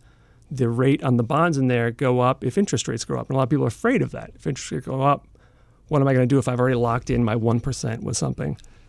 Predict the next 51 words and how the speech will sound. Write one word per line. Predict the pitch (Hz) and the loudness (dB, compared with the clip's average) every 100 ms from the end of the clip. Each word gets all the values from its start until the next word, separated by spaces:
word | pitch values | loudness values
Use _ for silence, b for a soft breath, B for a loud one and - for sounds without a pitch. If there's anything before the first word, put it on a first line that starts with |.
| b b - | b b -2
These | 143 190 175 135 | 2 4 4 2
will | 139 127 | 2 2
go | 131 143 | 2 2
up, | 131 - - _ _ _ _ | 0 -2 -12 _ _ _ _
but | - | -10
the | 151 | -8
credit | - 160 160 | -2 0 0
quality | 143 131 131 131 131 | 0 2 2 2 -2
is | 123 120 - | -2 -4 -2
not | 131 127 - | -2 -2 -2
so | 123 | -2
great. | 120 123 - - - b b b b | 0 -2 -4 -10 -20 b b b b
If | 143 | -2
you're | 131 | 0
looking | 127 139 170 202 175 | 4 6 6 4 4
at | 151 | 4
one | 147 | 4
of | |
these | 143 131 | 2 0
funds, | 147 135 131 123 | 0 0 0 -2
one | 123 131 | 0 2
of | 135 | 2
the | |
best | 117 139 - | 2 2 2
things | 147 | 0
to | 127 | 2
do | 143 | 2
is | 127 | 2
look | 123 139 151 | 4 2 2
at | |
how | 123 127 | 0 0
it | |
performed | 135 117 147 135 | -2 -2 0 0
in | 123 | 0
two | 131 | -2
thousand | 131 117 120 123 | -4 -4 -4 -2
eight, | 117 123 | -2 -2
and | 120 | -2
you'll | 110 | -2
see | - 147 127 120 b b - | -2 0 0 -2 b b -8
in | 123 | -6
times | - 135 127 | -2 -2 0
of | 120 | -2
stress | - 147 117 113 - - - | -2 0 0 -2 -6 -8 -12
what | - 131 | -8 -4
kind | 127 120 | -2 -2
of | 123 | -4
performance | 127 131 120 - | -6 -4 -4 -6
you | |
could | - | -8
expect. | - - - - | -10 -10 -12 -14